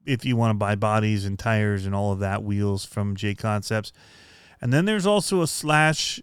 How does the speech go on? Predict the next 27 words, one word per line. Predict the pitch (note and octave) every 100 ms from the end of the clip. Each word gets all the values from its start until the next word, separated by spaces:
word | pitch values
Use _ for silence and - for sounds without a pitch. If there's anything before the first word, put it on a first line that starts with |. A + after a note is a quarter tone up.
| -
short | - F3 F#3+
course | - C#3 B2+
truck | - B2 A2+
that | - A#2
they've | A#2+ A#2
got | A#2+ A#2
one | B2+
of | A#2
their | A2+
bodies | G#2+ C3 D#3 C#3 A2
on | G#2 G2+ G2+ B2+ - _ _ _ _ _
and | - A#2 A2 G#2+ G#2+
some | A2+ G#2+ G#2+
cool | - C3+ B2
new | A2 G2
paddle | - C#2 C3+
tires | - G2+ G2 F#2
that | G2
they've | F#2+ F#2
got | G2 F#2 F#2+ - _ _ _ _ _ _ _ _ _ _ _ _ -
for | C#3+ B2
running | A#2+ A#2+ A2+
it | G#2+
at | -
the | A2
beach. | F3 F#2+ - -
So | - A#2 A2 A2+